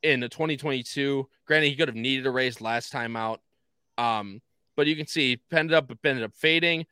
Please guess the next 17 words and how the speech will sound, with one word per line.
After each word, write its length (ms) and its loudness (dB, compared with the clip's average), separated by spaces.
passed 300 4
in 80 -6
a 80 -4
really 220 4
hot 360 2
pace 420 0
in 80 -4
the 80 -4
Highlander, 680 -2
and 80 -4
then 120 -6
front, 580 0
n-, 160 -10
completely 480 -2
even, 440 -2
front 420 -2
fade, 520 0